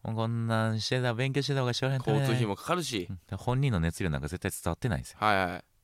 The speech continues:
Speaker 2: いや、そうじゃないと。
Speaker 1: うん。
Speaker 2: もうほんまホワイトボード出す勢いで。
Speaker 1: そうだね。
Speaker 2: うん。
Speaker 1: あと、
Speaker 2: こういうコンビ、
Speaker 1: うん、うん。
Speaker 2: どこがいい？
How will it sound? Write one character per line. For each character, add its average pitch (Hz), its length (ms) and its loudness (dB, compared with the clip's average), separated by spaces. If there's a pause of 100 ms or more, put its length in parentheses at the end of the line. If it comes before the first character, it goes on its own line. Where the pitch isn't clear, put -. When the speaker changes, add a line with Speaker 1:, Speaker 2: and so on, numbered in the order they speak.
(400)
Speaker 2:
い - 20 -2
や、 85 180 0
そ - 200 2
う - 20 2
じ - 100 -2
ゃ 67 40 0
な 64 100 -4
い 62 80 -10
と。 - 120 -20 (120)
Speaker 1:
う 104 60 -2
ん。 90 200 -2 (520)
Speaker 2:
も 85 160 0
う - 20 -2
ほ 117 140 0
ん 110 60 2
ま 101 60 0
ホ - 180 2
ワ 143 100 6
イ 139 40 0
ト 143 80 2
ボ 120 120 0
ー 73 100 0
ド - 0 -
出 71 140 -2
す - 160 -4
勢 76 240 -4
い 67 140 -6
で。 - 180 -10 (300)
Speaker 1:
そ 202 260 10
う - 20 8
だ 131 120 12
ね。 120 220 4
Speaker 2:
う 80 40 -2
ん。 71 200 -2 (640)
Speaker 1:
あ 107 60 2
と、 120 60 0
Speaker 2:
こ 135 100 10
う 135 80 10
い 135 80 12
う 127 80 8
コ 117 180 2
ン 95 60 2
ビ、 - 60 0
Speaker 1:
う - 20 0
ん、 - 20 -2
う 92 40 -2
ん。 - 220 -10
Speaker 2:
ど 160 120 10
こ 131 140 6
が 76 120 2
い 58 40 -6
い？ - 80 -18